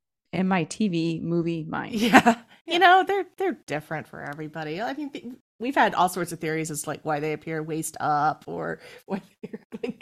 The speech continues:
Speaker 2: kind of transparent. Um, I think the easiest way to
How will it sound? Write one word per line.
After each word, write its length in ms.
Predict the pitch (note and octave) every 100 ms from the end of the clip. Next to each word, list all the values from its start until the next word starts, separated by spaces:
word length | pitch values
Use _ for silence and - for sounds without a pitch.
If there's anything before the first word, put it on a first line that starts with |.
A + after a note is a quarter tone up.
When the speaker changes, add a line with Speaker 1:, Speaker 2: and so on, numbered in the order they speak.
| -
Speaker 2:
kind 160 | F#3
of 60 | F3+
transparent. 680 | - E3+ E3+ - D#3+ E3 - - - - _ _ _
Um, 380 | G3 E3 D#3+ D#3 _ _ _ _ -
I 140 | A3
think 420 | D#4 E4+ A3 - - - - _
the 100 | - -
easiest 460 | G#3+ D#4 F#4+ C#4+
way 200 | A#3 G#3
to 140 | F3